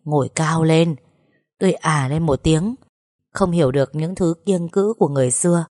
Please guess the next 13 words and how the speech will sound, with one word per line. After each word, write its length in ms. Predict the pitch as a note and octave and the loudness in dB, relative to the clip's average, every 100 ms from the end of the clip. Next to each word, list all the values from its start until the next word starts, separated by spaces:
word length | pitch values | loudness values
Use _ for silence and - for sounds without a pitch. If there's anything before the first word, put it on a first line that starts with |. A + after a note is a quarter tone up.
| _ _ | _ _
nhưng 260 | F3+ E3+ E3 | -4 -4 -2
vẫn 200 | F3 A3 | -4 0
nghe 140 | G#3+ | 0
lời 200 | F3 C#3 | 2 2
bà 180 | C3+ B2+ | 2 0
cụ, 340 | - D3 B2+ _ _ - | 4 2 2 _ _ -10
ngồi 260 | D#3 D3+ B2+ | 2 4 4
trên 260 | E3+ D#3+ | 0 -2
ghế. 340 | D#3 D3+ F#3 B3 _ _ _ _ _ _ | 0 -2 -2 -8 _ _ _ _ _ _
Lâu 300 | - F3 D#3+ | -2 0 2
rồi 200 | D3+ C#3+ | 2 2
không 200 | B2 F3 | 2 -2
gặp, 180 | D#3 C#3 | 0 -2